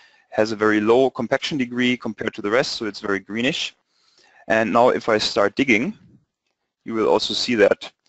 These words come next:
uh, the material that I start digging up will, when it accumulates, form small looser piles. So this is because we're tracking the compaction degree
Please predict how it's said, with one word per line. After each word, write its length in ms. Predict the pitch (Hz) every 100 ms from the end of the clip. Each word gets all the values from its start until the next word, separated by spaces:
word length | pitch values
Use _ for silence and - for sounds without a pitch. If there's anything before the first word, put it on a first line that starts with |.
| _ _ -
uh, 140 | - 98
the 80 | 104
material 400 | 98 - 123 110
that 120 | 95
I 60 |
start 340 | 98 - 101 101
digging 220 | 104 95
up 240 | 95 - - _ _ _ _
will, 280 | 107 113 110
when 140 | 87
it 120 | 101
accumulates, 800 | 85 - 127 113 98 104 - - - _ _
form 480 | - - 104 98 98 _ _
small 420 | - 110 110 107
looser 400 | 107 117 117 104
piles. 600 | - - 87 76 - - _ _ _ _ _ _ _ _
So 100 | -
this 180 | 110 123
is 80 |
because 360 | 113 113 117 104
we're 100 | 107
tracking 540 | - - 107 117 104
the 100 | 101
compaction 540 | 98 98 95 - - 110
degree 500 | 101 101 98 98